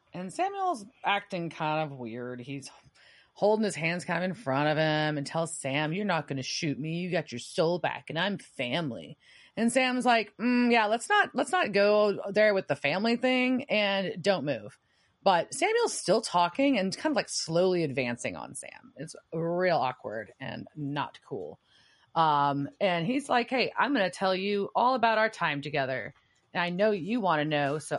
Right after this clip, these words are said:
I will tell you everything. But, uh, maybe we should put our guns down."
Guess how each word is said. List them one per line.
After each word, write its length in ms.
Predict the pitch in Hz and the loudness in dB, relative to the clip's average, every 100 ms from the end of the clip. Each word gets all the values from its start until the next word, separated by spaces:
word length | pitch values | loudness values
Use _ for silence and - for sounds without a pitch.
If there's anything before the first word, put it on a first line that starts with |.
| - | 0
I 160 | 220 | 0
will 140 | 180 160 | 0 -4
tell 260 | - 233 | 0 0
you 160 | 247 247 | 2 0
everything. 800 | - 196 170 160 - 147 131 139 - _ _ - | 0 0 -2 -4 -4 -4 -6 -12 -20 _ _ -2
But, 240 | 147 - - | -2 -2 -6
uh, 360 | 180 143 135 135 | -2 -2 -2 -2
maybe 240 | 170 233 | -2 0
we 80 | 190 | 0
should 160 | - - | -2 -2
put 100 | 165 | 0
our 120 | 147 | 0
guns 360 | 147 170 226 | 0 2 2
down." 380 | - 131 101 104 | 0 -2 -4 -10